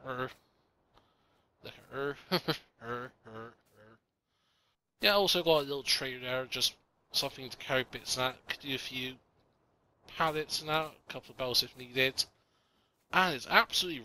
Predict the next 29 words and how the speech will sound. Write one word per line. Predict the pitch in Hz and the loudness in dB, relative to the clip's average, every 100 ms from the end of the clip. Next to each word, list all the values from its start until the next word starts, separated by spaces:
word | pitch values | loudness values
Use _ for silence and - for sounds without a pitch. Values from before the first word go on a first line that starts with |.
| 107 | 0
rammed | 131 202 202 190 | 6 8 6 2
to | - | 2
the | 190 | 2
top | - - - 147 127 147 - | 2 2 4 6 6 6 -4
of | - - - | -20 -6 -6
egg | - - | -6 0
boxes. | 139 127 - - 120 - - - _ _ _ _ _ _ _ _ _ _ _ _ _ | 0 2 2 2 0 2 2 0 _ _ _ _ _ _ _ _ _ _ _ _ _
I'm | 117 | -2
not | 185 - | 0 2
sure | 220 202 | 2 2
how | 202 | 2
many | 190 - | 2 2
egg | 165 - | 0 4
boxes | 170 - 156 135 | 4 4 2 2
have | 147 - | 0 -8
we | 147 | -10
got. | 135 110 113 | -10 -10 -14
We've | 120 117 | -20 -14
got, | 123 120 - _ _ | -6 -6 -8 _ _
what's | 127 107 | -4 -4
that? | - _ _ _ _ _ _ _ _ _ _ | -4 _ _ _ _ _ _ _ _ _ _
Three, | - 143 160 | -16 -14 -8
six, | - - 139 - - 135 | -2 0 0 -2 -6 -6
nine, | 131 131 131 _ - - - | -6 -6 -8 _ -2 -2 -6
ten. | 143 113 151 175 _ _ _ _ _ _ _ _ _ _ _ - | -8 -8 -12 -16 _ _ _ _ _ _ _ _ _ _ _ -14
One, | 135 139 _ _ _ _ | -12 -12 _ _ _ _
two, | - 131 120 | -4 -4 -8
three, | - 120 117 | -20 -20 -20
four, | - 123 | -20 -20